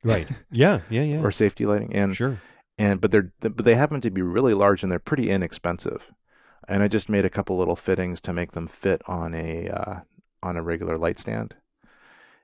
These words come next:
Speaker 2: And they work pretty well. They work pretty well. Over the
Speaker 1: That's
Speaker 2: years, I've
Speaker 1: good.
Speaker 2: considered getting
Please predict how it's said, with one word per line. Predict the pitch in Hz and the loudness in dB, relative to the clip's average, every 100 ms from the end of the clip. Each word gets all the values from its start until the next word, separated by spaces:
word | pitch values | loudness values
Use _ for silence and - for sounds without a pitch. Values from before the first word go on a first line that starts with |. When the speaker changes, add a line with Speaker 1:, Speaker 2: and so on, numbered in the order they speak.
| _ - | _ 0
Speaker 2:
And | 110 107 | 4 6
they | 113 | 6
work | 180 - | 4 2
pretty | 233 190 | 0 4
well. | 175 - - _ _ _ _ _ _ - | 4 2 -4 _ _ _ _ _ _ 0
They | 120 | 2
work | 123 - | 2 -2
pretty | 131 | 0
well. | 120 107 | 4 4
Over | 131 151 | 4 4
the | 143 | 6
Speaker 1:
That's | |
Speaker 2:
years, | 147 127 | 6 6
I've | 110 | 4
Speaker 1:
good. | |
Speaker 2:
considered | 123 113 - 131 127 120 107 | 2 -4 2 4 4 2 4
getting | 104 104 104 104 101 | 4 4 2 0 -4